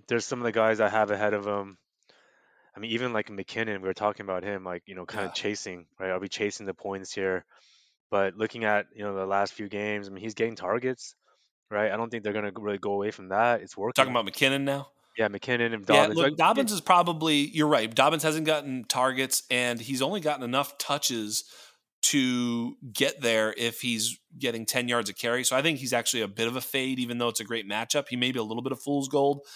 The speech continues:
Speaker 2: Obviously, he's just dope. Let's talk about McKinnon.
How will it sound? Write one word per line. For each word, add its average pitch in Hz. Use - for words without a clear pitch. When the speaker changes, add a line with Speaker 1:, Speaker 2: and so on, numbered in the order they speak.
Speaker 2:
Obviously, 131
he's 110
just -
dope. 127
Let's 170
talk 175
about 127
McKinnon. 98